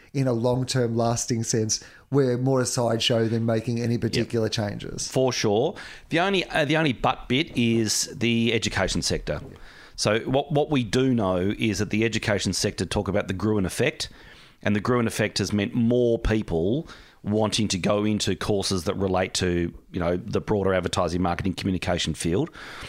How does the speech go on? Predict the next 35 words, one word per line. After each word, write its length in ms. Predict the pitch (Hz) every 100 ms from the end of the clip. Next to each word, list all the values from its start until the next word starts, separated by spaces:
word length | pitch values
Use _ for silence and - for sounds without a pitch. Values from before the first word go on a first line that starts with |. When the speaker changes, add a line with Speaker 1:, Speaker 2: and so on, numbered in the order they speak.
| - -
Speaker 2:
That's 160 | 156 117
a 40 |
good 320 | 90 87 147
thing 360 | 143 123 135 170
because 340 | 127 - 104
that's 220 | 95 110 101
an 80 |
increase 340 | 110 98 104 95
in 120 | 90
demand. 500 | 82 92 104 107 104
An 100 | 101
increase 320 | 107 - 92
in 80 | 95
demand 400 | 87 90 90 90
means 300 | 90 92 85
that 260 | 95 90 - - - -
spots 380 | - - 110 -
are 40 |
gonna 180 | 98 95
become, 500 | 90 - 98 92 92 -
uh, 320 | 92 90 90 92
more 220 | 113 92
fought 300 | - 113 104
a-, 180 | 90 98
s-, 340 | - - - 113 107 - -
sought 280 | - 120 95
after 380 | 82 - 143 - - - - - -
or 120 | 92
fought 260 | - 113
for. 460 | - - 104 95 175 - - - - _ -
Therefore, 380 | 127 120 117 107
the 100 | 98
number 580 | 104 123 113 90 127 - - _ -
that's 240 | 98 -
required 520 | 104 107 95 92 92